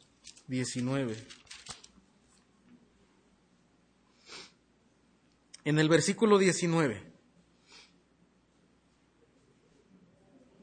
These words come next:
Ah, no, per-, perdón. Ah, desde el dieciséis dice, "Y deteniéndose él, los val-, val-, varones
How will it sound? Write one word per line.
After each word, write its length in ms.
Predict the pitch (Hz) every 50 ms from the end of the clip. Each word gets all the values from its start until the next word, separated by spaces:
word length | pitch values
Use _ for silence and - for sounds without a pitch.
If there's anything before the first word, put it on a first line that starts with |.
| 277 _ _ - _ _ _ _ _ 311 _ _ _ _ _ _ _ _ _ _ _ _ _ _ _ _ - -
Ah, 100 | 135 139
no, 220 | 139 143 135 139
per-, 180 | - 139 135 135
perdón. 560 | - - 131 131 127 143 143 135 131 123 - -
Ah, 340 | - 123 117 113 110 117 120 - _ _ _ _ _ _ _ _ _ _ _ _ _ _ _ - - - _ _ _ _ _ -
desde 220 | 139 139 135 135 147
el 100 | 151 147
dieciséis 580 | 165 156 - - 151 131 - 202 220 233 208
dice, 260 | 185 196 170 - 185
"Y 220 | 170 165 170 175 170
deteniéndose 880 | 151 160 156 - 165 165 170 180 208 233 220 240 220 - 208 185 190
él, 240 | 208 226 220 - - - - - - _ _ _ _ _ _ _ - - - - -
los 180 | 160 170 160
val-, 300 | 139 165 160 160 165 160 -
val-, 320 | 143 156 160 156 156 - -
varones 680 | - 139 160 160 170 202 233 226 208 185 165 151 - -